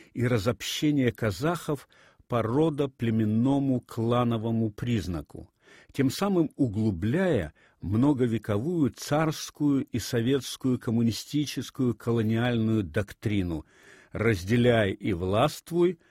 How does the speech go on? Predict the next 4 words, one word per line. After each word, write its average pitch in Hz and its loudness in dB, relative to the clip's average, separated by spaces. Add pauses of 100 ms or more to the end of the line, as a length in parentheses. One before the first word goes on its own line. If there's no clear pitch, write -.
(160)
над 90 -4
местными 131 0
племенами 110 0
туземцев-кочевников». 104 -2